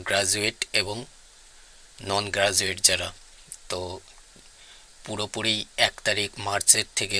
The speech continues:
তোমাদের অ্যাপ্লিকেশন শুরু। তোমরা প্রপার যে সঠিক এবং বিশ্বস্ত যেসব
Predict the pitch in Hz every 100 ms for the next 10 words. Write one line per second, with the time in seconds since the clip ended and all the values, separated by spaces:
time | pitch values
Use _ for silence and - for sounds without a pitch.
0 | 98 101 98 98 95 - 98 101 101 107
1 | 101 107 101 98 98 101 104 - 117 110
2 | 117 117 110 - - - - - 98 95
3 | - 104 107 - 113 110 98 101 98 98
4 | - - 117 - 120 110 110 - - -
5 | - - - 90 101 104 110